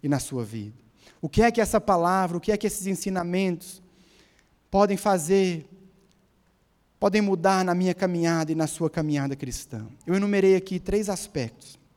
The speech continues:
dessa mensagem que podem mudar a minha vida, que tem que mudar a nossa caminhada. Em primeiro lugar, a primeira aplicação desse texto pra nós.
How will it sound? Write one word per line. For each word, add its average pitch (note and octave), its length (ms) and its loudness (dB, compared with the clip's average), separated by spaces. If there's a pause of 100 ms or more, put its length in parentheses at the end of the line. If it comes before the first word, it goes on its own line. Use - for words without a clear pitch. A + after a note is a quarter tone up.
(1600)
dessa F3 220 0
mensagem D3 680 -4 (480)
que - 140 -10
podem F3 260 0
mudar E3 300 0
a D#3 40 0
minha D#3 200 0
vida, C#3 400 -8
que - 140 -14
tem D3+ 120 -2
que D3 120 -8
mudar C3+ 500 -4 (280)
a C3+ 60 -2
nossa C3+ 240 -2
caminhada. A2 480 -4 (2250)
Em - 60 -20
primeiro E3+ 280 2
lugar, E3 380 2
a D#3 60 -2
primeira D#3 280 -2
aplicação D#3 720 -6 (640)
desse D3 240 -6
texto D3 240 -6
pra D#3 140 -2
nós. B2+ 440 -8